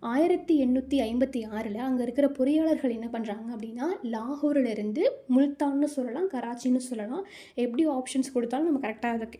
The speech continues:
இது பண்ணணும். லாகூர்லேருந்து கராச்சிக்கு ரயில் பாதை அமைக்கிறாங்க. அப்படி அமைக்கும் பொழுது என்ன ஆகுது அப்படின்னா, நிறைய சுட்ட செங்கற்கள் அப்படிங்கிறது உங்களுக்கு கிடைக்க வருது.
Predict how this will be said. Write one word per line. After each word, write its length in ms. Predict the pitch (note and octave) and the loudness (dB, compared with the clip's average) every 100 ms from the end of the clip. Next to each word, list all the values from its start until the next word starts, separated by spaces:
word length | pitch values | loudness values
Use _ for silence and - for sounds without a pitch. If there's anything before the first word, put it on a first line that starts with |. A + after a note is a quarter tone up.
| - | -8
இது 180 | A3+ | -2
பண்ணணும். 380 | A#3+ G#3+ G3 C#4 F4+ - - - - - - - - - | -2 -2 0 -2 -2 -10 -20 -20 -20 -20 -20 -16 -14 -4
லாகூர்லேருந்து 800 | C4 C4 F4+ F#4+ F#4+ C4+ B3 A#3+ - | 0 2 4 8 8 6 2 -2 -8
கராச்சிக்கு 720 | A#3 A#3 C#4+ - B3 G3+ C4+ F4 - - - | -4 -2 -2 -2 -4 -2 -4 -4 -14 -20 -14
ரயில் 420 | - B3 C#4+ F#4 | -4 0 2 2
பாதை 320 | - D#4+ C4+ B3 | 0 2 2 2
அமைக்கிறாங்க. 480 | A3 G#3 G#3+ A3 - | -2 -6 -6 -8 -10
அப்படி 240 | - A3+ | -8 -4
அமைக்கும் 460 | A3+ A#3 E4 - D#4 | 0 0 0 0 0
பொழுது 260 | A#3+ A#3+ C4+ | 2 0 0
என்ன 180 | A#3+ | -2
ஆகுது 320 | A#3 G#3 A3 A3 | -4 -4 -2 -2
அப்படின்னா, 360 | G#3+ G3+ A3 | -4 -6 -2
நிறைய 520 | D4+ A3+ A3+ C4+ E4 | -2 -2 -2 0 -2
சுட்ட 440 | F4 - C#4 - F#4+ - | -2 -2 -4 -2 -2 0
செங்கற்கள் 500 | A#3 A3+ A3 - A3+ | -2 -2 -4 -4 -4
அப்படிங்கிறது 440 | G3 G#3 G3+ F#3+ | -4 -8 -8 0
உங்களுக்கு 180 | C4+ C4+ | 0 2
கிடைக்க 340 | A3+ G#3 G#3+ | -2 -8 -6
வருது. 320 | A3 G#3 G3 | -6 -4 -6